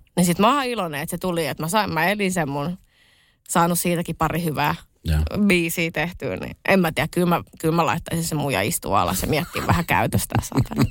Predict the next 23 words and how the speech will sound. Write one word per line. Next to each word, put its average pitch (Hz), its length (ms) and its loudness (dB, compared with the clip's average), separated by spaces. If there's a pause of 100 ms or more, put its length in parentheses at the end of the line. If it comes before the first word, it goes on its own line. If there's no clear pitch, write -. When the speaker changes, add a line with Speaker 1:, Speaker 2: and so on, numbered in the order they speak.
Speaker 2:
<laughs> - 460 0
No 107 100 6
mitä 110 220 4
sä 98 120 0
veikkaat, 98 400 0
istuisiko 87 520 -4
se? 78 160 -4 (420)
Speaker 1:
No 214 140 6
ei, 190 360 -2
sehän 202 220 0
Speaker 2:
Niin. 208 160 0
Speaker 1:
siellä 254 220 -2
ei 554 160 -4
näytä 587 300 -12
mitään. 960 540 -6 (580)
Speaker 2:
<laughs> 139 520 -6
Oliko 156 220 4
sulla 226 180 2
silloin 180 360 2
jo 104 140 0
siis, 107 220 -4
niinku, 107 300 0 (120)
fokuksena 95 580 -2